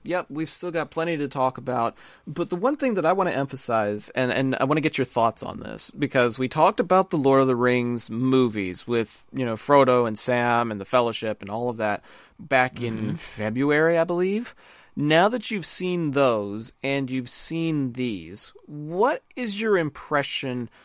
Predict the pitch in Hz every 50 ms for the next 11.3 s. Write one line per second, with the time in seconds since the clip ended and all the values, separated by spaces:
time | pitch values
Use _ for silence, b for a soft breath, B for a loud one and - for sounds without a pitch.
0 | b b b b b - 131 135 131 131 127 123 123 120 120 120 - _ 135 131
1 | 127 139 - - - - 175 151 143 139 131 127 131 127 123 123 113 110 104 101
2 | 117 - - 123 117 113 110 107 - - - 107 98 - - - 101 92 85 71
3 | - - - - - - - 135 131 143 135 127 123 113 - - - 127 - -
4 | - 165 190 233 262 262 247 233 214 - _ - - 170 175 175 151 - - -
5 | 196 - - 151 123 120 127 139 143 170 220 220 165 _ - 180 180 - - 190
6 | 170 - - _ _ - - - - 151 151 143 123 110 101 101 95 92 - b
7 | b b b b b b b - - 156 143 - - 143 143 131 - - - -
8 | 160 135 123 120 110 123 113 110 104 92 90 87 85 - 127 131 139 175 202 -
9 | 233 226 - 233 220 165 143 160 165 170 175 170 165 156 151 151 147 143 135 -
10 | 151 143 - - 143 135 127 120 117 120 120 - - 127 120 120 113 - - 123
11 | 120 120 120 - -